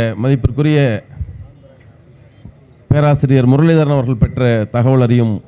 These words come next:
உரிமையில் பெற்ற தகவலாகட்டும், அல்லது இதுவரை உரையாற்றியவர்கள் சொன்ன செய்திகளாகட்டும், இந்த அதிகாரத்தில் இருக்கிற நிர்வாக எக்ஸிக்யூட்டிவ்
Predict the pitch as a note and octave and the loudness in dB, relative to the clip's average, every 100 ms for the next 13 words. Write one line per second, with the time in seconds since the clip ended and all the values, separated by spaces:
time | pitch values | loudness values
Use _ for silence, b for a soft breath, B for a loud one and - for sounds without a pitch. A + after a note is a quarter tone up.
0 | - - - A2+ C3 D3 C#3 B2 G#2+ A2+ | -20 -20 -10 -2 0 2 2 0 -2 -4
1 | A2 A#2 A#2+ A#2 G#2+ G2+ F#2 G#2 A2 - | -2 0 0 2 0 -2 -4 -6 -8 -12
2 | - - - _ - - - - D#3 E3+ | -20 -20 -20 _ -20 -20 -14 -4 0 2
3 | D#3+ C3+ A#2+ - - D3 D#3 F3+ D#3+ D3 | 2 2 -2 -8 -4 0 2 2 2 2
4 | F#3 F3+ E3+ D#3+ D3 C#3 C3+ B2 C#3 C#3+ | 2 0 2 2 2 2 2 2 2 2
5 | D3+ C3 A#2+ A#2+ G2 B2+ D2 - - - | 2 2 0 -2 -4 -6 -8 -14 -20 -20
6 | - _ - _ _ - - D#3 C#3+ F3 | -20 _ -20 _ _ -16 -6 -2 0 2
7 | G3+ G3 F3+ F3 E3 D#3+ D3+ D#3+ F3 F3 | 2 2 0 -2 0 -2 -2 0 0 0
8 | C3+ C#3+ E3+ F3 D#3+ D#3 A#2 F2 - B2+ | 0 2 2 0 0 0 -2 -4 -8 -6
9 | B2+ E3+ E3+ B2+ C#3 | -2 0 0 0 0